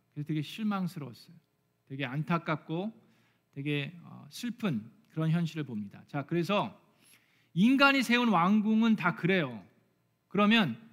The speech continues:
하나님의 왕궁을 좀 들여다봤으면 좋겠는데, 여러분, 그러면 하나님의 왕궁은, the kingdom of God,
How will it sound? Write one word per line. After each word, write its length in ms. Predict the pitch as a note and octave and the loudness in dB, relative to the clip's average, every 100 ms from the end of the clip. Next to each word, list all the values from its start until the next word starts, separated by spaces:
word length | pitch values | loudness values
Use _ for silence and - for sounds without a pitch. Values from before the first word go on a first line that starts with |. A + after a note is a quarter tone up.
| _ _ _ _ | _ _ _ _
하나님의 720 | _ - C#4+ D4+ D#4 D4 C#4 | _ -2 2 4 4 2 2
왕궁을 500 | G#3 E3 F#3 G3+ G#3 | 4 4 2 0 0
좀 180 | F#3 F3 | 0 -2
들여다봤으면 680 | D#3+ F3 E3+ C#3+ B2+ D3+ C#3 | -2 -2 -2 -4 -8 -8 -10
좋겠는데, 680 | A#2+ C3 A#2 G#2+ A2+ F#2+ - | -10 -10 -6 -8 -10 -14 -8
여러분, 300 | D#3 F#3+ F#3+ | -2 0 0
그러면 240 | F#3 F3+ | 0 0
하나님의 600 | E3 C4+ C#4+ C#4+ C#4 C4 A3 | 0 0 2 2 4 2 2
왕궁은, 580 | E3 F3 F3 F3+ C#3 | 2 2 0 -2 -2
the 100 | C#3 | -4
kingdom 500 | - D4 D4+ C#4+ C4 | -4 0 2 2 2
of 180 | A#3 F3 | 0 -2
God, 320 | E3 D#3 C3 | -2 -2 -4